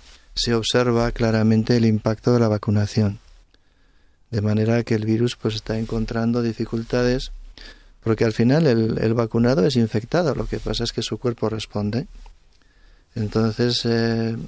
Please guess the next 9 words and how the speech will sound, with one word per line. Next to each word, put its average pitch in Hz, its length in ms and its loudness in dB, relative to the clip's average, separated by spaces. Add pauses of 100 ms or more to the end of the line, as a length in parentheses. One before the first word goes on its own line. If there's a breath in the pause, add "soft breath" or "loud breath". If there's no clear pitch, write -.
entre 110 340 -2
las 110 140 -2
personas 117 480 -4
contagiadas, 117 960 0
inmunizadas 117 800 2
y 110 80 -2
las 117 160 -2
vacunadas, 120 600 2
pues - 340 -2